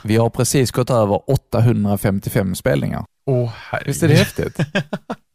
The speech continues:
Speaker 2: Det är hur häftigt
Speaker 1: Ja.
Speaker 2: som helst.
Speaker 1: Så,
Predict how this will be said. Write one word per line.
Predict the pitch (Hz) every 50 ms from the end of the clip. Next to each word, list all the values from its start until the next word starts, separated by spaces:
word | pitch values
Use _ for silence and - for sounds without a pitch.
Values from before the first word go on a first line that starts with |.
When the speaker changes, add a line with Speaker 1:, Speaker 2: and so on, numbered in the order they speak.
| _ _ _ _ _ _ _ _ _ _ _ _ _ - - - - - - - _ -
Speaker 2:
Det | - 123 123 131 147 170 180 165 165
är | 160
hur | 147 165 196 202 175
häftigt | 160 160 147 123 123 131
Speaker 1:
Ja. | 143
Speaker 2:
som | 170 156 139
helst. | 156 139 110 - - - - - - _ _ _ _ _ _ _ _ _ _ _ _ _ _ _ _ _ _ _ _
Speaker 1:
Så, | - - - 113